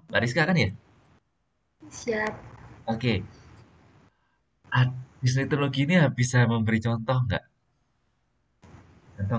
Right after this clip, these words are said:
Speaker 1: nggak teknologi? Tadi bener banget teknologi. Karena teknologi ini kan ini, eh, tidak mem-, kita ini kadang-kadang perus-, ini loh, nomor satu ini, perusahaan yang beroperasi tidak memiliki kemampuan mendeteksi. Contohnya, Mbak Rizka, saya kasih clue, eh,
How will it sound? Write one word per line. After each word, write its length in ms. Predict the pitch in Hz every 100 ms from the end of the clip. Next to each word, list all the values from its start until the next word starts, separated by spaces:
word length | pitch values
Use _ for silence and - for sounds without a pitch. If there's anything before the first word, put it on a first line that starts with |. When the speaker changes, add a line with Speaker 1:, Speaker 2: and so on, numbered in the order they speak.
| 95
Speaker 1:
nggak 160 | -
teknologi? 480 | 107 110 113 113 107
Tadi 160 | 151 165
bener 240 | 151 147
banget 240 | 117 113 113
teknologi. 400 | 110 113 110 101
Karena 320 | 135 185 220 -
teknologi 560 | 170 160 165 160 131 113
ini 80 | 160 233
kan 160 | 240 -
ini, 320 | 131 160 147 - - - _ - - 131
eh, 160 | 131
tidak 240 | 131 131 -
mem-, 240 | 123 123 - - -
kita 240 | 156 151 165
ini 80 |
kadang-kadang 720 | 185 156 120 117 113 170 175 -
perus-, 320 | 156 147 - -
ini 160 | 131 127
loh, 160 | 98 101
nomor 160 | 107
satu 240 | 110 110 113
ini, 160 | 120
perusahaan 320 | 139 139 143
yang 160 | 170 170
beroperasi 400 | 120 113 127 190
tidak 160 | 123 120
memiliki 240 | 120 139
kemampuan 320 | 131 127 135
mendeteksi. 720 | 127 113 - 101 - 104 85 - _ _ _ _ _ _ _ _ _
Contohnya, 640 | 131 127 135 139 135 101 - - - - - _ _ 117
Mbak 140 | 117
Rizka, 300 | 123 127 160 175
saya 240 | 170 147 143
kasih 400 | 143 - 143 -
clue, 480 | 143 139 147 190 190 _ _ _ _ _ _ _
eh, 180 | 110 107